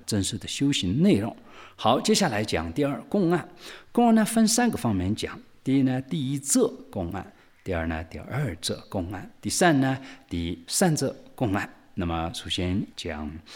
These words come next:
第一则公案。第一则的公案重点就落到断恶上面。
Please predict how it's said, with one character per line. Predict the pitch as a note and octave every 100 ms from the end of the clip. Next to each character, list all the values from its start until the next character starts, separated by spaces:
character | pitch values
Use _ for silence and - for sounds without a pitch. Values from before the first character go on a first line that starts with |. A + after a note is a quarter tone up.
| - - _
第 | F#2
一 | F2+ D#3+
则 | - F#3+ - -
公 | - A#2+
案。 | A2+ A2 - - - - - -
第 | - F#4+ G4
一 | F4
则 | - D#4+
的 | G#3
公 | - A#3 A3+
案 | F#3 F#2+ -
重 | - D4 D4 G#3+
点 | B2 -
就 | A#2 A2
落 | A2+
到 | G2 E2+ - -
断 | - D3 C#3 -
恶 | - C#4+
上 | - - E2+
面。 | F#2+